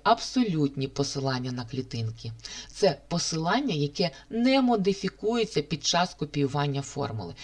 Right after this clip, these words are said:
як от ми бачили в попередньому завданні, використавши ім'я клітинки «долар». Також зробити посилання на клітинку абсолютним можна за допомогою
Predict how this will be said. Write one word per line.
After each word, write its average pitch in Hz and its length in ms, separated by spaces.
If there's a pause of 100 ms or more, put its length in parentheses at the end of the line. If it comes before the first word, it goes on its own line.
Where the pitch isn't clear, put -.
(140)
як 180 240
от 165 120
ми 165 140
бачили 185 480
в - 60
попередньому 147 680
завданні, 123 680
використавши 127 1120 (200)
ім'я 143 460
клітинки 208 560
«долар». 120 460 (420)
Також 180 540
зробити 160 500
посилання 147 720
на 127 140
клітинку 143 600
абсолютним 147 720 (320)
можна 240 340
за 143 140
допомогою 170 800